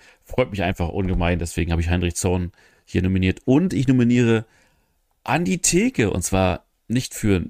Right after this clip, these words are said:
also auch für ein Match, aber für die Durchführung und fürs Match und vom Wobcatch Cup. Ähm, Spoiler schon mal,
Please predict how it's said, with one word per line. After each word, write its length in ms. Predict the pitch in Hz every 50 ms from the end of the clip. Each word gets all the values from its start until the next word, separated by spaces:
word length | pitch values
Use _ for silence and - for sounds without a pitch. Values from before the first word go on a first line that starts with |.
| - _
also 240 | - - 95 - -
auch 180 | - 147 185 -
für 160 | - - 160
ein 100 | 139 127
Match, 380 | 127 160 190 - - - - _ - - - - _ _ -
aber 380 | - 101 95 107 98 95 76 -
für 200 | - - 131 131
die 160 | 131 117 98
Durchführung 760 | - 131 170 220 - - - 160 143 143 139 135 135 131 - _
und 260 | - 139 147 156 -
fürs 320 | - - - 139 135 - -
Match 380 | 113 123 143 143 - - -
und 340 | - 117 117 113 - - - _ _ _ _ _ _
vom 300 | _ - 151 143 131 113
Wobcatch 420 | 143 - - - - 117 - - -
Cup. 260 | - 127 120 - - - - - - - - - _ -
Ähm, 320 | - 101 101 98 104 101 90 -
Spoiler 400 | - - - 117 131 131 123 117
schon 180 | - - 117
mal, 340 | 110 107 101 104 101 -